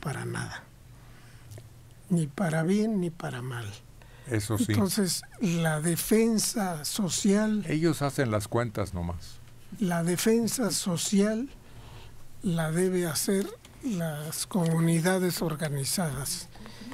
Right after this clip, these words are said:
Speaker 1: Y cada comercio amenazado debe estar listo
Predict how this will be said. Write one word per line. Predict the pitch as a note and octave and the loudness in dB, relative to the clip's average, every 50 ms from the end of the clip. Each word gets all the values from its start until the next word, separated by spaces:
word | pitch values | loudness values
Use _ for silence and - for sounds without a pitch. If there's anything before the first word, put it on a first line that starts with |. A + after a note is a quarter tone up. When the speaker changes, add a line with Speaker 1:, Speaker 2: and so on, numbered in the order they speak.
| - - - - - | -14 -14 -14 -2 2
Speaker 1:
Y | - G3 F#3+ G3 G#3 G#3+ A3 B3 - - - - - - - | 4 6 6 6 4 4 2 -2 -6 -10 -20 -20 -20 -12 -2
cada | - - G#3 G#3 G#3 G#3+ G#3 | 2 4 4 6 6 4 2
comercio | F#3+ - G3+ F3 F3+ F#3 F#3+ F#3 E3+ - - G#3+ F3+ | 2 2 2 4 4 2 2 2 0 0 0 0 0
amenazado | E3+ E3 E3 E3 D#3+ D3+ D#3+ C#3+ - - A3 G3 G3 G3 G3 G#3 G#3 - - - D3 - - - | 2 2 0 0 0 -2 -2 -2 0 2 2 2 2 2 2 0 -2 -6 -12 -18 -18 -16 -14 -10
debe | F#3 A#3+ C4 F#3+ F#3 F3+ F#3 | -4 0 2 2 4 4 2
estar | F3 - - - - F#3 E3+ F3 F3 | 0 0 0 2 2 2 4 4 2
listo | E3 E3+ G3+ G3+ - - - - - A#3+ G#3 F#3 | 4 4 4 4 4 2 -2 0 2 2 2 2